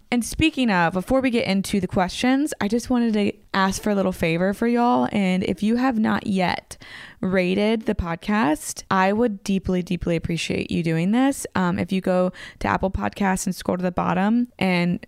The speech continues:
rate it, hopefully you would wanna give us five stars, but I'm also open to feedback.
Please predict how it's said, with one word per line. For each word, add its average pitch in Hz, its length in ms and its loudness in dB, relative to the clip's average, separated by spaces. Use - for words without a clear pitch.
rate 180 280 0
it, 214 320 0
hopefully 208 380 -2
you 214 100 0
would 190 120 -2
wanna 185 200 0
give 180 160 -2
us 175 160 -4
five 175 260 -2
stars, 180 500 0
but 180 180 0
I'm 175 100 0
also 175 280 0
open 180 200 -2
to 175 60 -6
feedback. 208 640 0